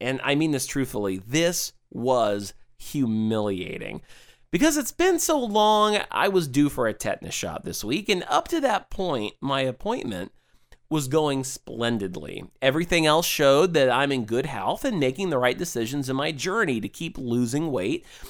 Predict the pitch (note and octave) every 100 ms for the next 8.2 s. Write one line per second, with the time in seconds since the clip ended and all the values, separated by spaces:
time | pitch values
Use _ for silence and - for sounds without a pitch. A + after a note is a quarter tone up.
0 | - - C#4 D4 A#3 E4 F4 D#4 A#3+ B3
1 | A3 G3+ F#3 E3 D3+ F3+ F3 E3 - D#3
2 | D#3 C#3 C#3 C#3 B2 C3+ - G2+ B2 -
3 | E3 A3+ A3+ G2 D2 - G#2 G2 - -
4 | - A2 C3 A3 F#3+ A#2 - F#2 - -
5 | - - - D3+ A3+ F4+ F4+ - C4+ G3
6 | F#3+ G3 F3+ D3 C3+ C3+ C3 G2 F2+ A#2
7 | G#2+ G#2+ B2+ A2+ - A#2 A#2+ G2+ - E2
8 | - -